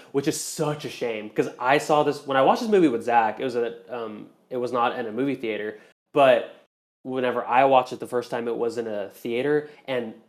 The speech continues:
by God, the theater experience of this movie was incredible. Like, it was, I can't even,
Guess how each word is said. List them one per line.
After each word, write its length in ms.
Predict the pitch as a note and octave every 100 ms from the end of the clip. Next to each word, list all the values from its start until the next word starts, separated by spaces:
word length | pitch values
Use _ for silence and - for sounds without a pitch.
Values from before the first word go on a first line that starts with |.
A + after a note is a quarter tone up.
| D3+ _
by 380 | C3 E3+ F3 D#3+
God, 680 | A2+ G#2 B2+ B2 A2+ A2 A2 C3
the 180 | C#3+ A2+ -
theater 500 | - D3+ D#3+ G#3+ E3
experience 1000 | C#3 - - C#3 B2+ C#3 D#3 D#3+ E3 -
of 240 | C#3 A#2
this 240 | B2+ C3
movie 320 | B2 C3 C3 C3+
was 320 | A#2+ A#2 - - _ _ _
incredible. 1080 | D3+ C3 A2+ - B2 A#2 G#2+ G#2+ G#2 G2 G2+
Like, 160 | B2 C#3+
it 60 |
was, 260 | D3 B2 - _ _ _ _ -
I 120 | C#3
can't 260 | F3 F#3 F#3
even, 500 | D#3+ C#3+ A#2+ A2